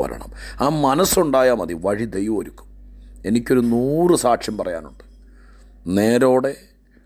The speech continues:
നിർഭയമായി, ദൈവകൃപയോടെ, വിശ്വസ്തതയോടെ നിന്നവരെല്ലാം മാനിക്കാനുള്ള വഴി ദൈവമായിട്ട് ഒരുക്കും. അപ്പോൾ ഈ മനുഷ്യൻ ഏലിയാവ് തൻ്റെ ഭൃത്യനെ ഒരു സ്ഥലത്ത് താമസിച്ചു. താൻ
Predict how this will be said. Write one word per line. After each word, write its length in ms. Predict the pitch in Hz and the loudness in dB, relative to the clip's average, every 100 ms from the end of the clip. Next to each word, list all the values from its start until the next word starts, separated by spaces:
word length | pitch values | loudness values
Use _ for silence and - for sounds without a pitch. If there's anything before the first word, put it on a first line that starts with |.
| _ - | _ -8
നിർഭയമായി, 840 | 101 117 - 143 143 131 123 131 - _ _ 85 | -4 -4 0 2 2 2 -2 -6 -10 _ _ -6
ദൈവകൃപയോടെ, 920 | 92 117 135 131 127 120 120 117 110 - - - - | 0 2 2 2 2 4 4 2 -2 -10 -20 -20 -8
വിശ്വസ്തതയോടെ 960 | 135 - 202 - 180 156 143 131 120 - - - - 104 | -4 0 0 0 0 2 2 2 0 -6 -14 -20 -14 -8
നിന്നവരെല്ലാം 960 | 107 113 120 120 117 117 131 135 117 - - - - - | -8 -6 -4 -2 -2 -2 0 2 0 -4 -20 -20 -20 -10
മാനിക്കാനുള്ള 680 | 85 101 113 113 120 101 95 | -4 0 0 0 -2 -2 0
വഴി 220 | 90 95 | 0 0
ദൈവമായിട്ട് 480 | 98 95 110 98 85 | 0 2 4 2 0
ഒരുക്കും. 300 | 76 - - - - - - - - - - - - - | -6 -8 -18 -20 -20 -20 -20 -20 -20 -20 -20 -20 -8 0
അപ്പോൾ 160 | 127 | 2
ഈ 120 | 160 226 | 4 4
മനുഷ്യൻ 500 | 175 123 113 120 82 85 92 | 4 2 0 -2 -2 -6 0
ഏലിയാവ് 640 | 110 170 196 170 104 85 95 | 4 4 4 4 4 0 -4
തൻ്റെ 280 | - 95 101 | -6 -6 -6
ഭൃത്യനെ 560 | - 117 - 139 107 110 - - | -6 -8 -2 -2 -2 -8 -12 -4
ഒരു 160 | 117 147 | -2 -2
സ്ഥലത്ത് 520 | - 135 131 135 156 - | -2 0 0 0 -2 0
താമസിച്ചു. 520 | 143 147 156 156 117 - - | 2 2 0 -6 -10 -10 -4
താൻ 160 | 117 | -2